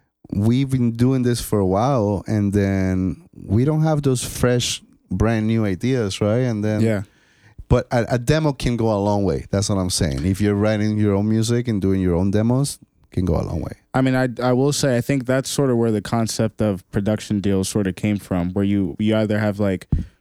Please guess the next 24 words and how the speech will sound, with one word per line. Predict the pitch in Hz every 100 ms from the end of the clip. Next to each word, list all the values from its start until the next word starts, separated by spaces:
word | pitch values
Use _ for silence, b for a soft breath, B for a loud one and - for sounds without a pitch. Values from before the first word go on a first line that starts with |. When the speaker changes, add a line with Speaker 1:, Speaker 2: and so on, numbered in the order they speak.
| _
Speaker 2:
production | - 127 127 127 117
houses | 120 117 117 113
or | 113
producers | - 107 113 110 113
specifically | - 107 - 120 110 113 110 101
who | 95 104 101 98 90
wanna | 113 113 104
work | 107 107 -
with, | 104 - _ _ _ _ _
um, | 107 107 98
different | 95 117 - 110 95 -
tiered | - 117 101
artists, | 90 113 107 98 - -
and, | 113 110 104 110
you |
know, | 107 104
those | 107 107
artists | 107 98
might | 107 104
not | 101
have | 107 95
the | 95
budget, | 120 123 117 92
but | 104